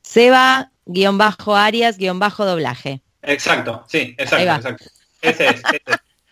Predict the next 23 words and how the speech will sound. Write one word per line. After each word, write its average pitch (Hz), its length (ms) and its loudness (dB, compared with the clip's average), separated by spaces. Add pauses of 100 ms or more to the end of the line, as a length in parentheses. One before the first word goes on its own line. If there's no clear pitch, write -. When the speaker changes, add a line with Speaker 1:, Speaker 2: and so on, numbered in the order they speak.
(140)
Speaker 2:
Eh, 143 520 0
Speaker 1:
Ese - 60 -8
Speaker 2:
sí, 170 100 -4
Speaker 1:
es. 135 80 -4
Speaker 2:
yo 185 100 0
ni 180 100 0
lo 156 140 4
sé, 190 300 2
porque 135 180 -6
subo 190 300 -2
desde 139 240 -2
ahí, 170 260 -2
yo, - 160 -14
entonces 131 440 -16
no, 135 220 -14
no, 143 200 -10
no 143 180 -4
lo 147 100 -4
tengo 131 240 -8
presente. 120 380 -8 (420)
Em, 151 600 0
no, 208 360 2
em, 180 600 -4